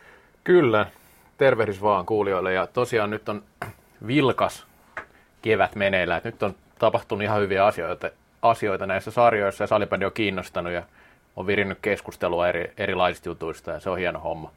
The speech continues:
Nyt kun vielä muistan, niin tämmönen pieni pahoittelu viime jaksosta, että jonkin verran tullut palautetta, että ääni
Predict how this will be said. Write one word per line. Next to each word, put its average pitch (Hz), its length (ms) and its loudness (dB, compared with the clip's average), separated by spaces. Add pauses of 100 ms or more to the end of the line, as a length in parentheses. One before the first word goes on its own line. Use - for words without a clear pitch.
(480)
Nyt 113 140 -4
kun 113 100 -4
vielä 123 120 4
muistan, 120 480 0
niin 98 260 -6 (100)
tämmönen 98 220 -4
pieni 104 160 0
pahoittelu 98 480 -2
viime 90 260 -2
jaksosta, 90 500 -2
että 85 260 -8
jonkin 95 220 -6
verran 95 160 -2
tullut 95 180 -6
palautetta, 110 640 0
että - 220 -8
ääni 110 380 0